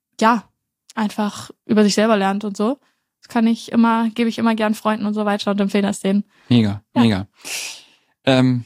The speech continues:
Speaker 2: Clara, ich danke dir, äh, vor allen Dingen nicht nur für das Gespräch hier, sondern auch für die letzten, äh, paar Monate hier bei uns. Und, äh, ich hoffe, dass du, äh, irgendwann hier wieder zurückkommst.
Speaker 1: Auf jeden Fall. Vielen Dank, dass ich hier sein konnte und, äh, ja, die Chance hatte, hier in San Francisco mal ein bisschen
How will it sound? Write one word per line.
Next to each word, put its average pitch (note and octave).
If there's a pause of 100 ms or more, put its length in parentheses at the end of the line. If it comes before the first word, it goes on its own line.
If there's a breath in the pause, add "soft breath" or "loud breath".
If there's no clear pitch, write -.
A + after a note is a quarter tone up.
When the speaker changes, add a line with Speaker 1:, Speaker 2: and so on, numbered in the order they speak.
Speaker 2:
Clara, C3+
ich A#2+
danke C#3
dir, C3+
äh, B2
vor B2
allen A#2+
Dingen B2
nicht A2
nur A#2+
für A#2+
das A2+
Gespräch A#2
hier, A#2+
sondern A2
auch G#2
für A2+
die G#2+
letzten, G#2+ (120)
äh, A2+
paar A2
Monate A2+
hier A2
bei G#2
uns. C3
Und, A2+
äh, G#2+
ich -
hoffe, A#2+
dass A2+
du, A2
äh, -
irgendwann A#2
hier A#2
wieder A#2
zurückkommst. A#2+ (220)
Speaker 1:
Auf A#3
jeden A#3+
Fall. B3+
Vielen A#3+
Dank, A#3
dass A#3+
ich A#3
hier E4+
sein A3+
konnte B3
und, A3
äh, A3+
ja, A#3
die G#3+
Chance -
hatte, A3+
hier A3
in G#3+
San G#3+
Francisco A3
mal G#3+
ein G#3
bisschen G#3